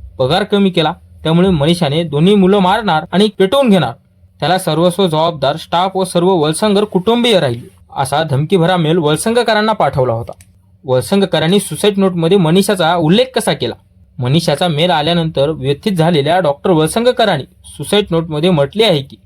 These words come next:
"ज्या माणसाला मी शिकून आजपर्यंत एओ झालो, प्रशासन अधिकारी केले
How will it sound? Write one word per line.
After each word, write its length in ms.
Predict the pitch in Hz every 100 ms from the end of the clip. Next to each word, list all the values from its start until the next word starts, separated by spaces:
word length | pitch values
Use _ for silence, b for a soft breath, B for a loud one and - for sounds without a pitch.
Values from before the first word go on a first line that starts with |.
| -
"ज्या 140 | -
माणसाला 400 | 170 156 190 208
मी 120 | 214
शिकून 360 | 196 160 160 220
आजपर्यंत 680 | 156 185 - - 175 143 139 170 - -
एओ 260 | 165 214
झालो, 340 | 233 196 151 - _ _
प्रशासन 440 | 151 156 214 262 240
अधिकारी 440 | 196 214 254 262
केले 240 | 233 143